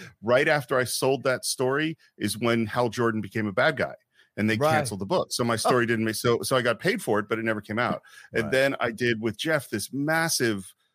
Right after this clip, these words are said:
Speaker 1: it was gonna be like a twenty issue Conan run.
Speaker 2: Mm.
Speaker 1: And then, uh, Jeff got busy with other stuff, and Roy Thomas, who's the,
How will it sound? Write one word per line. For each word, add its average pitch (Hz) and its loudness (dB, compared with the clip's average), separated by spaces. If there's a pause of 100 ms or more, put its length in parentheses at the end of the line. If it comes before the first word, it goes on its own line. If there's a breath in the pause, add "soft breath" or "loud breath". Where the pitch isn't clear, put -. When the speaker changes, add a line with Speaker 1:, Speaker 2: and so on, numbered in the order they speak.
(120)
Speaker 1:
it 113 -8
was 113 -4
gonna 123 0
be 117 -4
like 110 0
a 104 -2
twenty 139 0
issue 120 -2
Conan 123 -2
run. 90 -4
Speaker 2:
Mm. 123 -12
Speaker 1:
And 117 -2
then, 120 0
uh, 98 2 (100)
Jeff 123 -2
got 110 2 (320)
busy 120 0
with 113 0
other 110 0
stuff, 151 0
and 101 -4
Roy 120 0
Thomas, 151 -2
who's 110 -4
the, 98 -2